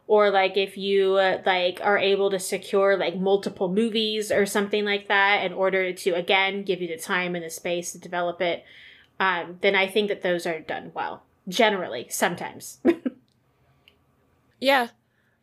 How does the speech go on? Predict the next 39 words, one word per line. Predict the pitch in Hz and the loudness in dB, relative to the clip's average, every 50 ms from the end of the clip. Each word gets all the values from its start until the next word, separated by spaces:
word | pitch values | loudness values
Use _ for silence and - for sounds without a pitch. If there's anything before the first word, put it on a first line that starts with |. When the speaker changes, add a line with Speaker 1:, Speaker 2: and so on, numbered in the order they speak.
| _ _ _ _ _ _ _ _ _ _ | _ _ _ _ _ _ _ _ _ _
Speaker 2:
You | - 190 220 233 | -4 0 2 4
don't | 226 214 185 151 | 4 4 4 2
get | - - 190 214 - - | 2 2 2 0 2 0
those | - 131 123 123 120 - | 2 4 4 4 2 2
a | 120 | 2
lot, | 117 110 90 - - - | 2 2 0 -2 -2 -4
though. | - 90 69 65 65 - | -4 -2 -2 -2 -4 -2
Like, | - 139 139 - | 0 0 0 0
especially, | 135 - - 180 175 - - 175 160 151 143 165 180 - _ _ _ _ _ _ | -2 0 0 0 0 2 0 0 2 2 0 -2 -8 -16 _ _ _ _ _ _
like, | - 165 165 143 | 2 2 4 6
I, | 147 165 175 - - _ - | 4 2 2 0 -6 _ 0
it | - 190 | 0 0
seems | 190 269 247 | 2 2 0
like | 208 190 | 0 0
we're | 175 175 | 2 0
gonna | 185 180 175 | 0 0 0
get | - 165 - | 0 0 2
that | 165 - - | 2 0 0
more | 123 127 135 135 139 139 147 160 175 202 | -2 -6 -4 -2 0 2 2 0 0 -2
now | 196 - - 139 135 135 143 | -2 -2 0 2 4 4 2
than | - - | 2 2
Speaker 1:
Mm-hmm. | 131 | 0
Speaker 2:
we | 135 | 2
did | 135 139 131 | 0 0 0
before, | 135 127 113 - 117 131 131 135 | 0 -2 -2 0 0 0 0 0
Speaker 1:
Mm-hmm. | 139 104 | 0 0
Speaker 2:
but, | 127 123 | 0 0
like, | 127 117 - - - _ _ _ _ _ _ | 0 0 -2 -6 -16 _ _ _ _ _ _
shows | - - 180 151 - - - - - - - _ | 0 2 2 2 2 0 -6 -10 -12 -16 -18 _
specifically. | _ - - 131 131 156 - - - - - 78 - - - _ _ _ _ _ _ - - - _ - _ | _ -4 -4 -2 0 0 -2 -2 -8 -8 -6 -6 -8 -8 -12 _ _ _ _ _ _ -20 -20 -20 _ -8 _
Like, | - 131 | -4 -4
translating | - - 170 139 127 127 143 127 123 127 | 0 0 0 2 2 2 0 0 0 0
things | 139 131 127 127 - | 0 0 -2 0 0
over, | - 131 123 - | 0 0 0 0
'cause, | - - - 170 143 123 - - - | -4 -2 0 0 0 0 -2 -8 -2
like, | 120 131 127 127 - | 0 0 0 2 0
um, | 135 127 127 123 123 120 123 135 131 - - _ | -2 0 0 -2 -2 -4 -6 -8 -12 -14 -8 _
I | - - | -2 -2
think | 135 - 170 156 143 143 | 0 0 -2 -2 -2 -4